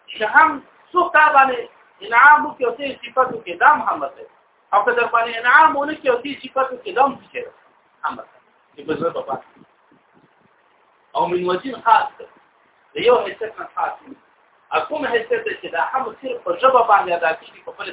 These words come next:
طریقې سره؟ نو دې وجې نه من وجه دی چې څه؟ خاص. او شکر هم من وجه عام دی او من وجه څه شی دی؟ یو حیثیت نه عام دی، یو حیثیت نه څه دی؟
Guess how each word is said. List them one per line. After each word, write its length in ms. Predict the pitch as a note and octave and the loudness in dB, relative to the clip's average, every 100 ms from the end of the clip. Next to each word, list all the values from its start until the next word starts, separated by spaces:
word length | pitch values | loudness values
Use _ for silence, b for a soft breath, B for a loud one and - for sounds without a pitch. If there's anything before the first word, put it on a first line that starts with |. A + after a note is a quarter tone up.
| - | -8
طریقې 360 | E3 - - | -8 -12 -6
سره؟ 180 | G3+ B3+ - - _ _ _ _ _ _ B2+ _ _ _ _ _ _ C3+ _ _ - _ _ _ _ _ _ | 4 6 4 -2 _ _ _ _ _ _ _ _ _ _ _ _ _ _ _ _ -20 _ _ _ _ _ _
نو 60 | C#3+ | -10
دې 100 | A#3+ | -4
وجې 180 | A3+ F#3 | -4 -2
نه 80 | F3 | -6
من 220 | D#3+ D3+ | -6 -8
وجه 220 | D3+ - | -10 -12
دی 120 | - D#3 - - | -10 -10 -10 -10
چې 100 | F3+ - | -10 -8
څه؟ 80 | C4 - - - - | -12 -12 -14 -16 -12
خاص. 200 | - - - _ _ _ _ _ _ _ - - _ _ _ _ _ _ _ _ _ _ _ _ _ _ _ _ _ _ _ _ _ _ _ - | -8 -10 -12 _ _ _ _ _ _ _ -20 -20 _ _ _ _ _ _ _ _ _ _ _ _ _ _ _ _ _ _ _ _ _ _ _ 4
او 240 | G3 - | 4 4
شکر 340 | - E4+ E4+ D#4+ | -2 0 4 4
هم 120 | D4+ | 2
من 120 | C#4 C4 | 0 2
وجه 300 | B3+ C#4 A#3+ | 2 0 2
عام 200 | C4 C4+ | 4 4
دی 60 | A#3+ | -2
او 80 | A3+ | -4
من 140 | G#3+ | -6
وجه 240 | G3+ F#3+ B3 | -10 -12 -14
څه 140 | C#4+ B3+ | -18 -6
شی 120 | A3+ A3+ | 0 4
دی؟ 100 | C#4+ C#4 _ _ B2 - _ _ | 2 2 _ _ -18 -18 _ _
یو 180 | F3+ A3 | 0 0
حیثیت 440 | G#3 G3 - A3+ | 2 0 0 -6
نه 80 | F3+ | 0
عام 220 | F#3+ A#3 G#3 | 4 4 2
دی، 120 | F#3 | -4
یو 140 | G3+ | -4
حیثیت 320 | F3+ E3+ - - | -4 -6 -10 -14
نه 60 | F3 - | -20 -10
څه 80 | G#3+ | -6
دی؟ 100 | B3 | -4